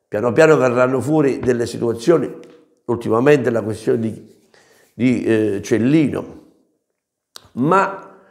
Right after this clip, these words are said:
Calciopoli non fu altro che un'invenzione di tre farabutti.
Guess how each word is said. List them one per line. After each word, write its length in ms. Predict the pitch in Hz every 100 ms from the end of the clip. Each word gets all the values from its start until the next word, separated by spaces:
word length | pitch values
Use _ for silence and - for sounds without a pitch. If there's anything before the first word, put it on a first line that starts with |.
| _ _ _ -
Calciopoli 800 | 151 156 247 240 180 160 151 160
non 220 | 175 175
fu 260 | 196 214
altro 960 | 214 180 156 123 - - 123 110 92 - _ _ _ _ _ _ _ _ _ _ _ _ _ _ _ _ -
che 140 | 160
un'invenzione 1200 | 196 226 240 202 220 190 - 247 202 151 101 - -
di 260 | 147 196
tre 280 | 190 240 262
farabutti. 1400 | - - 277 254 226 185 247 226 - - - 98 - -